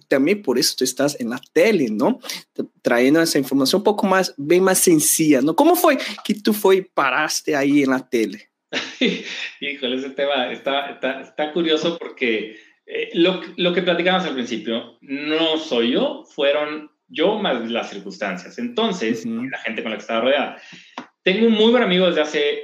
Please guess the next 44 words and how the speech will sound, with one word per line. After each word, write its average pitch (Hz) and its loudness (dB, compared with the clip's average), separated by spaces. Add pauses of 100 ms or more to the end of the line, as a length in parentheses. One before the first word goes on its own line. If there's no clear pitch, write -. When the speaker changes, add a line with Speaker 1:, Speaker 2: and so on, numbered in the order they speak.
Speaker 2:
muchísimos 233 0
años, 269 0
igual 156 0
también 135 -2
así 123 -6
más 117 -2
de 123 -2
veinte, 143 -4
eh, 113 -2
que - -20
se 127 -8
llama 131 -2
Roger 127 2
González. 139 -2
Él, 127 -2
eh, 127 -2
está, 113 -4
trabaja 117 -4
en 117 -6
T 127 -4
V 127 2
Azteca, 160 -2 (140)
en 113 -4
Venga 110 -6
la 113 -2
Alegría, 190 0
y 127 -2
es 120 -6
famoso 113 -6
ahí 113 -2
en, 101 -8 (500)
en, 104 -8
eh, 98 -2 (200)
eh, 98 -12
en 113 -10
redes 123 -2
sociales 120 -2
y 98 -8
en 92 -12
todas - 0
las. - -10
O - -20
sea, 135 -4
está, 117 -4